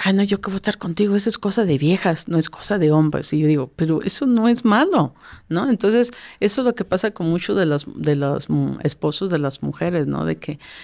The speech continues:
"¿Qué va a decir la gente?". Y yo digo, es que el, el detalle ahí es el machismo, ¿no? O sea, el, el qué van a decir los amigos, el,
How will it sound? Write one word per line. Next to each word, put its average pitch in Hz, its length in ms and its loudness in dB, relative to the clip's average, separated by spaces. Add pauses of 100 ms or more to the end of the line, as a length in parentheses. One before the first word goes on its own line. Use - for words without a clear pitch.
(120)
"¿Qué 190 120 2
va 202 80 4
a 214 40 4
decir 214 260 2
la 226 140 0
gente?". 208 480 0 (380)
Y 185 60 -2
yo 185 100 4
digo, 180 280 2 (260)
es - 140 -4
que 226 280 2
el, 202 300 2
el 180 160 4
detalle 202 380 2
ahí 208 180 4
es 196 240 0 (300)
el 165 140 2
machismo, 147 540 0
¿no? 226 280 -4 (160)
O - 20 -20
sea, 160 200 2
el, 165 280 2
el 165 220 2
qué 196 120 2
van 190 200 2
a 190 80 2
decir 170 260 0
los 165 180 -2
amigos, 156 540 2
el, 147 180 0